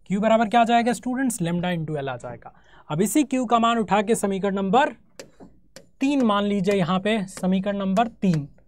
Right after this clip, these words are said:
इस मान को उठा के क्यू बराबर लेम्डा into एल समीकरण नंबर तीन में रखने पर, तो यहाँ पे लिखेंगे समीकरण नंबर तीन में क्यू का मान रखने पर,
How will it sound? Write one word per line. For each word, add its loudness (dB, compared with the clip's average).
इस -4
मान 2
को 4
उठा 4
के -4
क्यू -4
बराबर 2
लेम्डा 4
into 4
एल 6
समीकरण -2
नंबर -2
तीन -4
में -2
रखने -4
पर, -6
तो -16
यहाँ -6
पे -8
लिखेंगे 0
समीकरण -2
नंबर 0
तीन 4
में 4
क्यू 4
का 4
मान 0
रखने -2
पर, -2